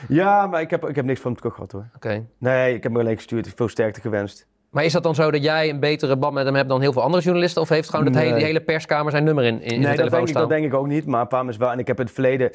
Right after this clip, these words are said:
Speaker 1: het was ook niet zo dat ik heel veel contact met hem had. Maar we hadden wel regelmatig contact. Het ging altijd over het voetbal.
Speaker 2: Ja.
Speaker 1: Ging wel eens over de Graafschap. Ging wel eens over Ajax. Omdat ik wel, ik, omdat ik, ik was nooit bij hem, eh,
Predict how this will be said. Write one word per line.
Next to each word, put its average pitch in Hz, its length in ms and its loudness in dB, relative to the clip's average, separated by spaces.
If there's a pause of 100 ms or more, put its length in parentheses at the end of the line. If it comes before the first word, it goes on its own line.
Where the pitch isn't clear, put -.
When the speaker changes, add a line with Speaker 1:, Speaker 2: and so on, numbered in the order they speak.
(120)
Speaker 1:
het 120 160 -4
was 127 140 -2
ook 123 100 0
niet 127 80 0
zo 135 120 2
dat 123 100 -2
ik 110 60 -10
heel 131 140 2
veel 120 100 -6
contact 123 280 -4
met 117 100 -6
hem 113 160 0
had. 107 280 -2 (140)
Maar 117 140 -2
we 110 60 0
hadden 110 220 0
wel 113 220 0
regelmatig 123 500 0
contact. 117 260 -4
Het - 100 -14
ging 139 100 -6
altijd 143 240 -2
over 110 120 -8
het - 100 -18
voetbal. 135 460 -2 (120)
Speaker 2:
Ja. 120 100 -4
Speaker 1:
Ging 110 120 0
wel 107 80 -2
eens 101 100 -6
over 104 120 -4
de 113 60 -4
Graafschap. 101 640 -2 (180)
Ging 98 140 -8
wel 98 80 -8
eens - 80 -
over - 120 -8
Ajax. 98 160 -4 (160)
Omdat 120 300 -4
ik 123 80 -6
wel, 127 200 -4
ik, 135 200 -4 (280)
omdat 131 200 0
ik, 131 180 0 (260)
ik 131 160 -8
was 123 140 -2
nooit 135 420 0
bij 127 160 0
hem, 123 300 -2 (160)
eh, 123 120 2